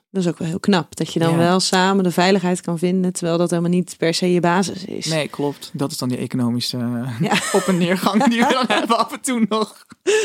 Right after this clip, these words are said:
Speaker 1: Heel goed. Lekker, lekker romantisch ook, om de liefde met de economie te
Speaker 2: <laughs> Ja,
Speaker 1: vergelijken.
Speaker 2: conjunctuur, weet je wat, gaat
Speaker 1: Ja.
Speaker 2: wel een beetje op en neer, ja.
Speaker 1: Ja.
Speaker 2: Ja.
Speaker 1: Hey, de volgende stelling. We gaan straks nog even over de liefde hebben.
Speaker 2: Mhm.
Speaker 1: Het is goed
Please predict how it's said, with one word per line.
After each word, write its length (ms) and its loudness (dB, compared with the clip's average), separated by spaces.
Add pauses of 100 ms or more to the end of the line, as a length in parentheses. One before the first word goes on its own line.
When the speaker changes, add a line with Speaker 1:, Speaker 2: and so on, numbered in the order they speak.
(680)
Speaker 1:
Heel 340 -2
goed. 240 -4
Lekker, 300 -4
lekker 220 -2
romantisch 500 -2
ook, 240 -4
om 120 2
de 140 4
liefde 260 2
met 140 0
de 80 -2
economie 440 2
te 60 -8
Speaker 2:
<laughs> 80 -8
Ja, 0 -
Speaker 1:
vergelijken. 460 2
Speaker 2:
conjunctuur, 460 2
weet 180 0
je 60 -4
wat, 140 -2
gaat 220 2
Speaker 1:
Ja. 60 2
Speaker 2:
wel 180 2
een 80 0
beetje 240 -2
op 140 -6
en 60 -2
neer, 240 -2
ja. 280 0 (120)
Speaker 1:
Ja. 300 0
Speaker 2:
Ja. 240 0 (460)
Speaker 1:
Hey, 160 4
de 60 4
volgende 360 2
stelling. 560 2
We 100 -8
gaan 120 -2
straks 240 -4
nog 100 -2
even 240 0
over 140 -6
de 60 -4
liefde 320 -6
hebben. 480 -4
Speaker 2:
Mhm. 960 -6
Speaker 1:
Het 100 2
is 200 2
goed 460 0